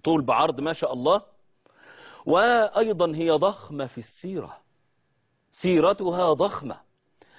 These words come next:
تقرأ بقى في سير أعلام النبلاء للإمام الذهبي، الله، الله، الله على،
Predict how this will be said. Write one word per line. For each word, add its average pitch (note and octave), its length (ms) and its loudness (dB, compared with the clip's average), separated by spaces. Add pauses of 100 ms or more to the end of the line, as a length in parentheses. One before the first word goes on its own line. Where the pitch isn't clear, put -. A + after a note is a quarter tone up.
(360)
تقرأ G3+ 360 2
بقى F3 220 2
في C3+ 340 -4
سير D#3 300 2
أعلام C#3 320 0
النبلاء C#3 400 0
للإمام C#3 460 -4
الذهبي، C3 640 -4 (100)
الله، G#2+ 460 -2
الله، G2+ 420 -4
الله G2+ 340 -4
على، C#3 340 0